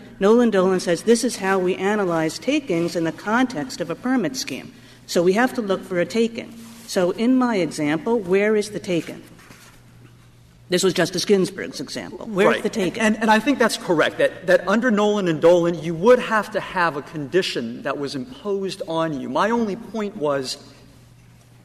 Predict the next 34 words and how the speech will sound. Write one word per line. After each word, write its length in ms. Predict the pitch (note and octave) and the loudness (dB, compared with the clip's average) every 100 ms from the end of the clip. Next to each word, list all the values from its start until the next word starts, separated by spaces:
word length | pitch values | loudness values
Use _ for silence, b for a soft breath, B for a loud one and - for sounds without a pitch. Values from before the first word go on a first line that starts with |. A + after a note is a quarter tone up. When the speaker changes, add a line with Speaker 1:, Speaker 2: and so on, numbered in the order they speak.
| - - | -20 -10
Speaker 2:
would 220 | F3 G3+ | 4 8
it 180 | G3 G3 | 6 4
be 140 | G3 | -4
lawful 920 | D3+ E3 F#3+ G#3 - D#3+ D3+ D3+ - - | 2 4 4 2 0 0 0 -4 -16 -8
or 80 | F#3 | 2
would 100 | F#3 | 4
there 80 | F#3 | 4
be 120 | E3+ | 2
a 40 | |
problem 480 | F3 - G3 G3 F3 | -2 0 0 0 0
in 120 | D#3+ | -2
the 80 | D3+ | -4
district 680 | C#3 F3+ - D#3+ - - - | -2 -4 -2 -4 -4 -20 -10
shifting 520 | - - A3+ - F#3+ | -4 0 0 0 -2
its 120 | D#3+ | -2
burden 380 | C#3 C#3+ G3 E3+ | -2 4 4 4
onto 240 | D#3+ D#3+ E3 | 0 -2 -4
the 220 | D3 D#3+ | -2 2
applicant 440 | F3+ F3 D#3+ D#3+ | 2 0 -10 -10
and 80 | D#3 | -10
saying, 360 | - D3+ C#3 C3 - - - - | -4 -2 -2 -4 -14 -20 -20 -20
"We're 320 | E3+ D3+ D#4 E4+ | -12 0 2 4
not 240 | G3+ - | 2 0
gonna 160 | E3+ D3+ | -4 -2
establish 560 | - E3 D3+ C#3+ - | 0 0 0 -2 -2
what 120 | D#3 | -4
mitigation 540 | D#3+ D3 C3 C#3+ C3+ C#3+ | -2 -4 0 -2 -4 -10
is 120 | B2+ | -10
required, 600 | B2 B2 C3 C3 C3 B2+ | -12 -10 -8 -6 -6 -6
or 40 | C#3+ | -6
we're 120 | F3+ | -2
not 140 | A3 | -2
gonna 120 | G#3+ F3+ | -2 -6
establish 520 | - E3+ D#3+ D#3+ | 0 0 0 -2